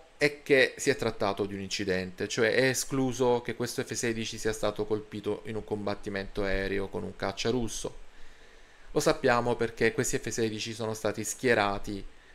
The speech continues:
per la difesa dello spazio aereo ucraino, quindi volavano all'interno del territorio ucraino. E sappiamo anche che i,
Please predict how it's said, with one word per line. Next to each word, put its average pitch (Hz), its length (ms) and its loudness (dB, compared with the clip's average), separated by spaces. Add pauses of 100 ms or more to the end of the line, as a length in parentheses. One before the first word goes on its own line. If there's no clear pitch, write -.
per 113 140 2
la 98 80 2
difesa 95 420 0
dello 98 160 -2
spazio 95 460 -2
aereo 95 420 0
ucraino, 110 540 0
quindi 101 260 -4
volavano 98 460 2
all'interno 101 720 0 (120)
del 90 200 -4
territorio 92 540 -2
ucraino. 92 680 -6 (280)
E - 80 -8
sappiamo 113 500 2
anche 101 400 2
che 101 320 0
i, - 600 -8